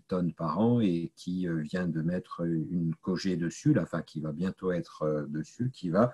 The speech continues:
consommer quatre-vingt mille tonnes. Donc, euh, il y a deux cent mille tonnes qui vont être consommées sur le réseau de chaleur par an, sur le réseau de chaleur de Grenoble. Avec nos six cents tonnes, on ne va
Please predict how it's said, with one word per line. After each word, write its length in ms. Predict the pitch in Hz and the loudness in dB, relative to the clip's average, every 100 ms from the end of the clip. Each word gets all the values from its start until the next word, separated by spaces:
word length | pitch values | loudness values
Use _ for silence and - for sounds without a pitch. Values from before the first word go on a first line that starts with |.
| - - _ _ | -4 -20 _ _
consommer 800 | - 107 - 98 110 135 143 - _ | 2 2 6 8 10 10 8 6 _
quatre-vingt 400 | - 135 120 131 | 2 6 8 10
mille 180 | 131 117 | 10 8
tonnes. 260 | - 82 73 | 4 2 2
Donc, 300 | 90 87 - | -2 -2 0
euh, 60 | 80 76 73 | 2 0 -2
il 60 | 82 | 0
y 20 | |
a 80 | 80 | 6
deux 180 | 95 | 6
cent 200 | 110 113 | 8 12
mille 200 | 117 110 | 12 12
tonnes 280 | 101 123 110 | 10 10 10
qui 120 | - 95 | 6 -2
vont 80 | |
être 120 | 92 - | -4 0
consommées 420 | 110 - 104 104 | 0 4 4 4
sur 160 | - | 2
le 60 | 87 | -2
réseau 220 | 92 95 | 0 0
de 60 | 98 | 0
chaleur 460 | 95 98 95 85 - | 2 4 4 0 4
par 220 | 104 98 | 4 8
an, 220 | 101 98 | 6 4
sur 140 | - 90 | 2 0
le 60 | |
réseau 100 | 87 | 0
de 60 | 101 | 0
chaleur 180 | 98 90 | 0 0
de 80 | |
Grenoble. 420 | 90 101 104 113 113 | 4 6 8 6 4
Avec 160 | 95 - | 0 2
nos 140 | 98 | 2
six 160 | - - | 2 -4
cents 180 | 92 92 | -4 2
tonnes, 240 | 113 113 | 6 8
on 80 | |
ne 60 | |
va 60 | 98 | 6